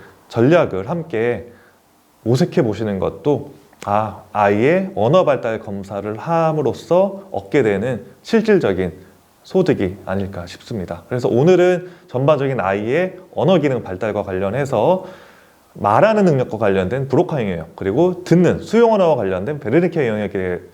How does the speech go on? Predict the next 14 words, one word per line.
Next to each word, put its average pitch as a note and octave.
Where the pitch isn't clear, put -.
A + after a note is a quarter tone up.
영역에 B2
대해서 F#2+
말씀을 G#2+
드렸고요. A2
그리고 D3+
검사 C#3
결과에 C3+
따라서 B2
발달 B2
격차가 F#3
났을 A2+
때 F2+
그게 E3+
불안이라던가 F#2